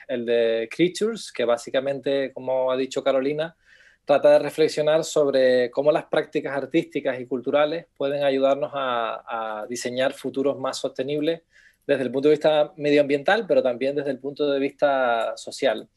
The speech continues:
Es un proyecto que, que empezó en enero de este año, que como os podréis imaginar ha sufrido varias mutaciones a partir de, del mes de marzo por, por el coronavirus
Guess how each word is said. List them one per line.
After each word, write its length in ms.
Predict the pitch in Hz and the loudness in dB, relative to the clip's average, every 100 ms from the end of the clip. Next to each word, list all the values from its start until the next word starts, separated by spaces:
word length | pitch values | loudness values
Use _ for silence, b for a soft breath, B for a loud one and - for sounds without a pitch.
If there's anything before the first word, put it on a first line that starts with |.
| b b b - | b b b -6
Es 120 | 135 | -6
un 120 | 151 | -2
proyecto 440 | 147 147 147 151 | 0 0 0 0
que, 520 | 147 143 139 135 131 135 | 0 0 2 0 -2 -4
que 80 | 135 | -8
empezó 840 | 123 131 - 139 135 131 127 123 | -8 -8 -2 0 2 2 0 -4
en 140 | 143 131 | -8 -6
enero 520 | 131 147 139 131 127 | -2 0 2 0 0
de 100 | 131 | -4
este 180 | 127 151 | 0 0
año, 380 | 175 185 202 _ b b b - | 0 -4 -8 _ b b b -6
que 120 | 135 | -2
como 220 | 135 135 | 0 -2
os 120 | - | -2
podréis 260 | 131 135 139 | 2 2 2
imaginar 560 | 143 - 143 143 131 - | -2 -2 0 0 -2 -4
ha 80 | 123 | -8
sufrido 500 | 139 - 143 135 123 | -8 -2 0 2 2
varias 280 | 127 135 | 0 0
mutaciones 640 | 135 135 131 - 139 123 120 _ - | -2 -2 -2 0 -2 -2 -6 _ -6
a 120 | 123 | -2
partir 400 | 135 127 139 135 | -2 0 -2 0
de, 340 | 131 131 131 | 0 2 0
del 180 | 131 127 | -2 -4
mes 140 | 131 | -2
de 100 | 127 | -2
marzo 440 | 135 147 - 160 156 | 0 -2 -2 -8 -6
por, 360 | 127 120 117 113 | -4 -2 -2 -4
por 160 | 123 | -6
el 120 | 117 - | -6 -4
coronavirus 640 | 123 120 123 147 160 | -4 -4 -4 -4 -6